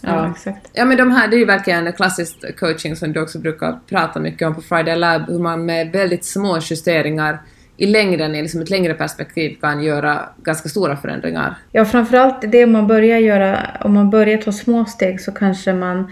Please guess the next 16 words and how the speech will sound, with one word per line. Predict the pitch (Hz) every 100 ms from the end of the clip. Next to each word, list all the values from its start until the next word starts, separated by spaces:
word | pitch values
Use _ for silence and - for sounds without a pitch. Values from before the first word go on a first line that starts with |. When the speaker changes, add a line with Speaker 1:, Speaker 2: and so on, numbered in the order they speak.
| - - _ -
Speaker 1:
eh, | - - - - -
också | 202 196 196
snabbare | 202 214 202 175 185 185
ser | 185 - 180 185 185 -
vad | 180 190 185
är | 185 180
det | 185
det | 180
handlar | 185 180 175 175
om | 180 185
egentligen. | 185 208 190 - - - - - _ _ _ _ _
Så | -
att | 190
man | 196 190
inte, | 190 180 -
eh, | 190